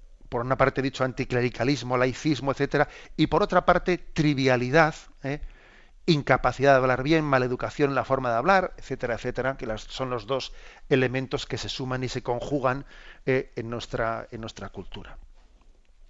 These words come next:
También, además, yo diría lo siguiente, ¿no? Aparte de, de hacer alabanzas de, alabanzas a Dios de reparación, ¿eh?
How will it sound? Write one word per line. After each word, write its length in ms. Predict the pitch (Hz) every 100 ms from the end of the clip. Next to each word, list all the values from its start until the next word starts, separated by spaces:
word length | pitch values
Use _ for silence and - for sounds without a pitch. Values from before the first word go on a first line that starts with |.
| - - - - - - - - - - -
También, 280 | - 135 202
además, 260 | 180 175 160
yo 100 | 160
diría 160 | 160
lo 80 | 151
siguiente, 440 | 143 160 185 131
¿no? 80 | 120
Aparte 340 | 127 151 147 151
de, 380 | 143 143 135 -
de 140 | 131
hacer 280 | - 147 160
alabanzas 680 | 131 127 123 151 135 139 123
de, 440 | 127 131 127 117 101 - - -
alabanzas 540 | 117 113 143 147 139
a 60 | 127
Dios 180 | 139 135
de 100 | 131
reparación, 720 | 135 127 123 117 156 156 165 - - -
¿eh? 100 | -